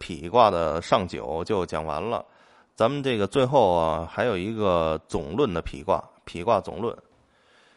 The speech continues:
这个是折中上的内容，说这个“物有泰必有否”。杂卦传说呀，说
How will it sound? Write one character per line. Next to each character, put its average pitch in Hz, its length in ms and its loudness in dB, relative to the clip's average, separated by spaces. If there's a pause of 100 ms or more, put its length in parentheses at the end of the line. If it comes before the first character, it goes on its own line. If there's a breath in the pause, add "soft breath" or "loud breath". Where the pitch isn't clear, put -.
(140 soft breath)
这 110 160 -4
个 95 80 -6
是 98 160 -2
折 110 180 4
中 135 180 0
上 92 240 0
的 85 80 -6
内 82 80 -6
容， 78 320 -12 (140)
说 139 260 0
这 135 160 -4
个 101 220 -2
“物 135 300 -2
有 82 260 -2
泰 95 360 2
必 117 200 -8
有 85 160 -2
否”。 - 140 -14 (1080)
杂 127 320 4
卦 139 220 6
传 104 260 2
说 101 220 2
呀， 78 340 0
说 123 220 -2